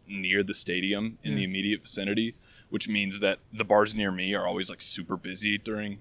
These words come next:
Speaker 1: basketball
Speaker 2: Right.
Speaker 1: season and hockey season, which is kind of annoying. But, like, I went to see Tyler, the Creator, there.
Speaker 2: Oh, that's
Speaker 1: And, like,
Speaker 2: sick.
Speaker 1: yeah, I went to see Tyler, the Creator, there. I was actually going to see Kendrick Lamar there,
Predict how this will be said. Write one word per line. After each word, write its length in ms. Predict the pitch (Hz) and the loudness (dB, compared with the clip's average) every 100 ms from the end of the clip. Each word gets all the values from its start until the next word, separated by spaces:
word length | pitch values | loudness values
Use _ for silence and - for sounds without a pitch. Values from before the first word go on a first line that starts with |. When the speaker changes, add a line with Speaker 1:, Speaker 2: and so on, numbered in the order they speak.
| - | -8
Speaker 1:
basketball 380 | 101 135 135 120 | 0 10 12 12
Speaker 2:
Right. 80 | 107 | 10
Speaker 1:
season 420 | 117 113 123 131 - - - | 6 2 -2 -6 -12 -18 -6
and 100 | 95 | 0
hockey 300 | 98 - 110 | 0 0 0
season, 400 | - 113 117 117 | 2 2 0 -2
which 120 | 110 | -4
is 80 | 107 | -2
kind 140 | 113 | 0
of 60 | 110 | 2
annoying. 400 | 110 107 120 127 - - - - - - - - | 2 4 2 -2 -10 -20 -20 -20 -20 -20 -20 8
But, 160 | 127 120 | 10 12
like, 480 | 113 104 92 - - _ _ - - | 12 10 8 0 -12 _ _ -6 -2
I 60 | |
went 160 | 101 98 | 0 0
to 60 | |
see 180 | 95 104 | 0 0
Tyler, 360 | 92 98 98 95 | 4 6 6 4
the 80 | 95 | -2
Creator, 380 | 95 98 95 | -4 -4 -4
there. 320 | 92 85 107 - - - | -6 -8 -10 -12 -10 2
Speaker 2:
Oh, 140 | 135 | 4
that's 200 | 104 110 | 4 4
Speaker 1:
And, 120 | - | 4
like, 80 | - | 4
Speaker 2:
sick. 420 | - 175 143 - - - | 6 8 8 4 -6 -2
Speaker 1:
yeah, 260 | 107 98 80 | 2 2 2
I 80 | |
went 140 | 104 110 | 0 0
to 60 | |
see 100 | - 104 | 0 2
Tyler, 240 | 113 110 | 6 6
the 60 | 110 | 6
Creator, 340 | 110 104 104 | 4 6 6
there. 300 | 104 101 104 | 8 8 6
I 60 | 101 | 6
was 100 | 120 | 6
actually 280 | 135 - 117 | 6 4 4
going 300 | 107 110 104 | 4 2 0
to 60 | |
see 180 | - 98 | -2 -4
Kendrick 400 | - 107 104 - | -2 -2 -2 -4
Lamar 320 | 98 95 98 | -2 2 4
there, 400 | 101 101 101 98 | 6 6 6 4